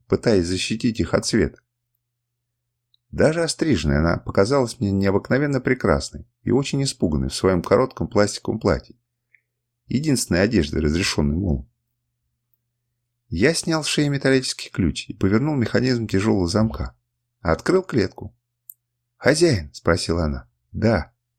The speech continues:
Крик радости сорвался с её губ. Она стояла передо мной, мигая в свете факела, и пыталась улыбнуться. И казалась очень испуганной.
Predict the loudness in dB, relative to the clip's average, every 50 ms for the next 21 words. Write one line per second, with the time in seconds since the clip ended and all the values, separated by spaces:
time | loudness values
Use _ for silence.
0 | _ _ _ _ _ _ _ _ _ _ _ _ _ _ _ _ _ -8 -4 -2
1 | -2 -2 -2 0 2 2 2 4 2 0 -2 -4 -4 -2 0 2 2 4 2 2
2 | 0 0 -2 0 2 2 2 2 2 -2 -4 -6 -6 -14 _ _ _ _ _ _
3 | _ -20 -20 _ _ _ _ _ _ _ _ _ _ _ -6 -2 0 2 2 2
4 | 2 2 2 4 4 6 6 4 2 2 0 0 2 4 4 2 4 4 2 2
5 | 2 0 -4 -8 _ _ _ _ _ _ _ _ _ _ -2 0 2 4 4 4
6 | 4 2 2 2 2 0 0 0 -2 -2 0 0 0 0 0 -2 -2 -2 -2 -4
7 | -4 0 0 0 0 0 -2 -2 0 0 0 0 0 0 0 -2 -4 -10 -16 _
8 | _ _ _ _ _ _ _ _ _ _ _ _ _ _ _ _ _ _ -6 -6
9 | -4 0 2 0 2 2 2 0 0 -2 -4 -8 _ -2 -2 -2 -2 -2 -2 -2
10 | -2 -2 -2 -2 -2 -2 -2 -6 -6 -8 -14